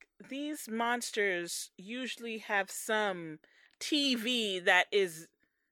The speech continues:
g-, booms them down and finds the Rangers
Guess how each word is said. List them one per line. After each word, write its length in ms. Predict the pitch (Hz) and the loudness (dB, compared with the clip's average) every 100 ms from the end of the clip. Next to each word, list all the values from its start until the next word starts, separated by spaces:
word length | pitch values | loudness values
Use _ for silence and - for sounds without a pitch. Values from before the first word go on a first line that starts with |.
| - | -20
g-, 420 | 170 143 _ - 98 - - 147 180 _ - | -20 -20 _ -14 -10 -10 -12 -18 -20 _ -2
booms 440 | 269 285 277 214 | 2 4 2 2
them 220 | 240 226 | 0 2
down 680 | 214 220 214 196 180 170 165 - - - | 6 8 8 6 4 -2 -6 -12 -12 -6
and 160 | - | -6
finds 460 | - 240 214 214 185 | -2 2 4 4 2
the 100 | 196 | 0
Rangers 540 | 190 190 175 170 - | 2 0 0 -4 -4